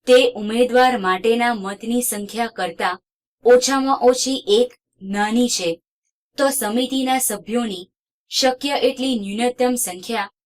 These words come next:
શું છે? સૌપ્રથમ આપણે અહીં કેટલાક ચલને વ્યાખ્યાયિત કરીએ.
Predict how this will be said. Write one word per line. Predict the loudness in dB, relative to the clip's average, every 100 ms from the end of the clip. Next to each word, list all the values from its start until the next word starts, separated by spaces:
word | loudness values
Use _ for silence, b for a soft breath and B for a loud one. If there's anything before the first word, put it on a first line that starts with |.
| _
શું | -10 -8 -8
છે? | -8 -8 -10 -12 _ _ _ -6
સૌપ્રથમ | 0 0 0 -4 -2 -4 -2 -4
આપણે | -4 0 0
અહીં | 0 -2 -4
કેટલાક | -4 -6 0 2 2 -2
ચલને | -8 -6 -4 -4 -6 -10 _ -6
વ્યાખ્યાયિત | 0 0 -2 -4 -6 -6
કરીએ. | -8 -8 -8 -14